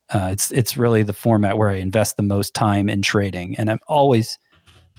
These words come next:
always trading for next year is kind of a goal of mine. And if you're always trading for next year, um, pretty soon you're going to be so strong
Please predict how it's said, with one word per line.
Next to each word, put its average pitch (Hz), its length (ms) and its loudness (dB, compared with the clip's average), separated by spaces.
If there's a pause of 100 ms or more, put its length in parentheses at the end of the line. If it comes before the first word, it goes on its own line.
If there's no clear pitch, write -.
(200)
always 139 400 4
trading 113 400 2
for 104 200 -2
next 95 440 -4
year 87 240 -4
is 101 160 -4
kind 95 300 0
of 92 320 -6
a 117 80 2
goal 101 300 4
of 104 120 0
mine. 117 400 2 (760)
And 113 120 2
if 127 60 -4
you're 139 160 0
always 135 360 4
trading 123 340 2
for 117 160 0
next 101 360 0
year, 123 340 4 (1160)
um, 101 480 2 (1500)
pretty 147 360 2
soon 123 440 4
you're 107 120 4
going 107 340 2
to 107 100 -2
be 104 140 0
so 110 280 2
strong 104 640 2